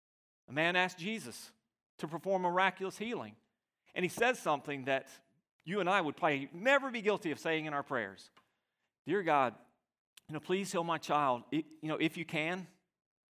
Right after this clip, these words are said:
And Jesus said to him, "If you can." All things are possible for one who believes.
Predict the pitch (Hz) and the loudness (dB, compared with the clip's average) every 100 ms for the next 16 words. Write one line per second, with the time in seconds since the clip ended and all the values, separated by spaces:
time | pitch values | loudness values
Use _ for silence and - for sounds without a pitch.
0 | _ _ _ _ _ _ _ - 127 220 | _ _ _ _ _ _ _ -12 -6 -4
1 | 226 202 175 147 156 202 - 214 - 190 | -2 2 4 4 4 4 4 -4 -2 -2
2 | 247 190 180 - _ _ _ _ _ _ | 0 -2 -6 -14 _ _ _ _ _ _
3 | 160 247 240 208 156 - 151 156 175 160 | 4 6 4 0 -2 2 4 4 0 -4
4 | 151 147 160 185 247 226 120 | -4 -2 -2 -2 -2 -4 -8